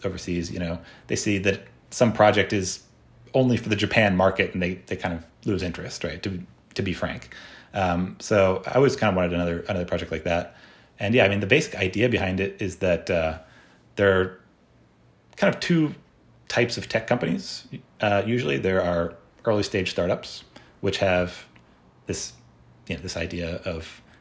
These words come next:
uh, you know, massive payday, right? Where you start the company, you grow it, you change the world,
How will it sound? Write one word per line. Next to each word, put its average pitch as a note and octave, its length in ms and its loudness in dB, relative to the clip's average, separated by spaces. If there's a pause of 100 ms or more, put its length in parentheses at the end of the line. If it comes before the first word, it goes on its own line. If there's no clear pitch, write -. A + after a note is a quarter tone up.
(320)
uh, D#2+ 160 -2 (760)
you - 100 -8
know, G#2 120 -6 (240)
massive G#2 340 -4
payday, E2+ 420 -4
right? F2+ 220 -2
Where F2 220 -2 (400)
you F#2+ 120 -6
start A2 380 4
the A2 80 -6
company, F#2+ 500 -2 (340)
you G2+ 100 -6
grow G#2+ 280 6
it, - 240 4 (260)
you - 80 -8
change A#2 360 2
the A2+ 100 0
world, G#2 460 4